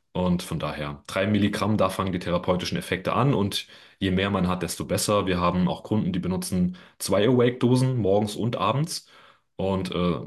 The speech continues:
können das im two X Upgrade machen. Also alle, die jetzt hier auf dem Bestellformular sind, äh, sehen dann auch dieses two X Upgrade. Dort bekommt man dann die Dosen nochmal, äh, vergünstigt. Und, ähm, ja,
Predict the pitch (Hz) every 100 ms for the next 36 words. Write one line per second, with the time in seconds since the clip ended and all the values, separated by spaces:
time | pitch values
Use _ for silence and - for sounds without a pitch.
0 | - - 101 - 90 92 - 95 117 -
1 | 120 113 110 117 107 104 104 92 90 95
2 | 98 90 85 82 - 85 85 87 85 87
3 | 98 107 104 92 92 92 92 90 85 80
4 | 90 92 87 92 82 - - 123 - 107
5 | 104 101 104 - - - - 92 87 87
6 | - 87 85 85 85 90 92 85 - 80
7 | 82 85 85 80 80 - 90 101 127 -
8 | 175 - - _ - - - _ _ -
9 | 92 92 92 - 87 85 85 69 - 78